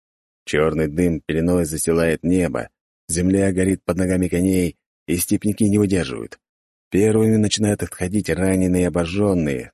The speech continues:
но вслед за ними потекли и прочие. Сначала малыми ручейками, но с каждой секундой все больше и больше,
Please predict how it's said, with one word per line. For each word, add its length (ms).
но 180
вслед 440
за 120
ними 260
потекли 460
и 40
прочие. 600
Сначала 480
малыми 340
ручейками, 600
но 160
с 80
каждой 280
секундой 400
все 140
больше 340
и 40
больше, 480